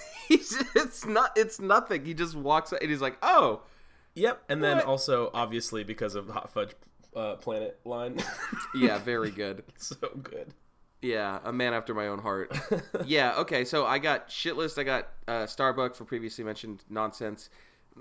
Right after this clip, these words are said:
Speaker 1: Lee and Tub Lord for just some, some fucking acting, uh, issues,
Speaker 2: Mm-hmm.
Speaker 1: as far as I'm concerned.
Speaker 2: Yeah.
Speaker 1: Um,
Speaker 2: Oh, boy.
Speaker 1: Really, really rough.
Speaker 2: The two of
Speaker 1: Um,
Speaker 2: them in a scene where they're yelling at each other. Oof.
Speaker 1: Yikes.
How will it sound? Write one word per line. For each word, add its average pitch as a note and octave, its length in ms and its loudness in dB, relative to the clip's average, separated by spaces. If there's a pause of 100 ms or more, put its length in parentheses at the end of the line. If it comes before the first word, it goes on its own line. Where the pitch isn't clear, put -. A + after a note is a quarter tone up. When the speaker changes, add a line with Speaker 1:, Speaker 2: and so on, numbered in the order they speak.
(120)
Speaker 1:
Lee D#3+ 260 2
and E3 100 4
Tub D#3 220 4
Lord C#3+ 240 4
for - 100 -10
just C#3 200 -8
some, B2 180 -4 (540)
some A2 320 -8 (140)
fucking G2+ 320 -2 (180)
acting, G#2+ 580 -2 (220)
uh, G2 380 -2 (260)
issues, G#2+ 720 -6
Speaker 2:
Mm-hmm. A2+ 220 -2
Speaker 1:
as G#2+ 40 -2
far A#2 120 2
as A#2 100 -4
I'm A2+ 100 -2
concerned. A2+ 480 -6 (180)
Speaker 2:
Yeah. G2+ 260 -4 (100)
Speaker 1:
Um, A#2 400 2
Speaker 2:
Oh, A2 40 -4
boy. A2 240 2 (800)
Speaker 1:
Really, A2 480 2
really A2+ 280 0
rough. G2+ 340 2 (240)
Speaker 2:
The D#3+ 140 -2
two B3 220 0
of - 100 6
Speaker 1:
Um, - 40 8
Speaker 2:
them D3 220 4
in C3+ 160 2
a B2 40 2
scene A#2+ 300 -2
where A#2+ 120 2
they're G#2+ 80 2
yelling G2+ 340 0
at G#2 80 2
each G#2 180 -6
other. A#2 260 2
Oof. A2+ 80 -12
Speaker 1:
Yikes. B2 640 0